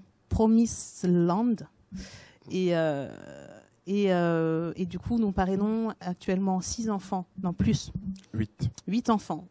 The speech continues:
Speaker 1: en, en Chine.
Speaker 2: Mmh.
Speaker 1: Voilà. Et, euh, et voilà, la particularité de ces enfants, euh, c'est qu'ils sont pour la plupart également malades.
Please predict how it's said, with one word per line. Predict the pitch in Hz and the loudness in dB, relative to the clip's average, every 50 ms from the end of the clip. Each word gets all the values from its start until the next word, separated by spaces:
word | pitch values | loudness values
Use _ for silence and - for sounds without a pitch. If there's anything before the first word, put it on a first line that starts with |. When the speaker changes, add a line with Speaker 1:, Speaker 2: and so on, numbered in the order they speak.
| _ _ - | _ _ -4
Speaker 1:
en, | 175 170 165 160 156 147 151 160 - - | -2 0 0 0 0 0 -2 -4 -4 -4
en | 175 | -4
Chine. | 170 - - 240 262 233 170 120 _ _ - | -4 -2 0 2 2 2 0 -2 _ _ -20
Speaker 2:
Mmh. | - 95 92 101 127 - - _ _ - | -16 -16 -14 -14 -16 -18 -20 _ _ -8
Speaker 1:
Voilà. | 175 165 160 165 185 220 254 262 - - | -6 -4 -2 -2 -4 -4 -6 -8 -6 -2
Et, | 202 190 185 180 170 | 0 2 2 2 4
euh, | 165 165 160 160 160 156 160 156 151 147 - - | 4 2 2 2 0 0 0 -2 -4 -6 -8 -6
et | - 190 190 185 | -2 0 0 0
voilà, | 170 170 165 160 160 | 2 2 2 2 2
la | 160 170 | 2 4
particularité | 180 190 190 - 214 - 208 190 190 190 208 220 | 2 2 2 -2 -2 2 2 2 2 2 0 2
de | 190 185 | 0 0
ces | - 202 180 180 | 0 0 0 0
enfants, | 170 170 - - 214 208 233 247 - - - - - - - - - _ - - | 0 0 0 2 2 2 2 2 -2 -10 -20 -20 -20 -20 -20 -20 -20 _ -4 -2
euh, | 170 170 165 165 165 160 160 165 | 0 0 2 2 0 0 0 -2
c'est | 165 - - 185 | -4 -6 -8 -8
qu'ils | - - - | -8 -8 -6
sont | - - - 202 208 214 214 214 208 208 202 190 | -6 -4 -2 -2 -2 -2 -2 -2 -2 -4 -4 -2
pour | - 196 | -2 -2
la | 185 180 | -2 -2
plupart | - - 185 - 208 202 | -4 -6 -4 -2 0 0
également | 196 185 185 180 180 180 | 0 0 -2 -2 -2 -2
malades. | 180 170 156 147 147 | -2 -2 -4 -4 -6